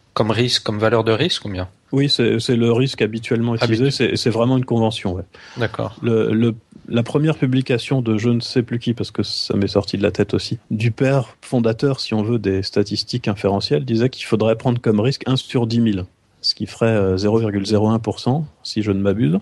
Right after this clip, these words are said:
Speaker 2: Je me trompe pas dans les zéros. Euh, donc on est très, très loin. On a beaucoup, beaucoup assoupli, euh, ces préconisations,
Speaker 1: Ouais.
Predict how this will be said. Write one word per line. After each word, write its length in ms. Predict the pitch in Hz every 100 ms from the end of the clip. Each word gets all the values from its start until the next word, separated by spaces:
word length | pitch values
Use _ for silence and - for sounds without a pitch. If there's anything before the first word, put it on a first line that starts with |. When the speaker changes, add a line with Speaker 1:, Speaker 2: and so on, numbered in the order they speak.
| _ _ -
Speaker 2:
Je 60 |
me 80 | -
trompe 240 | - 101 107
pas 120 | 101
dans 120 | 95
les 100 | 95
zéros. 300 | 95 101 185 -
Euh, 260 | 113 107 101
donc 180 | 117 131
on 80 | 113
est 100 | 127
très, 200 | - 160
très 180 | - 139
loin. 180 | 139
On 160 | 131 120
a 80 | 113
beaucoup, 320 | 107 143 -
beaucoup 460 | 147 131 - 143 131
assoupli, 580 | 123 135 120 135 127 107
euh, 80 | 104 - - -
ces 160 | - 113
préconisations, 640 | 120 117 113 101 104
Speaker 1:
Ouais. 60 | 151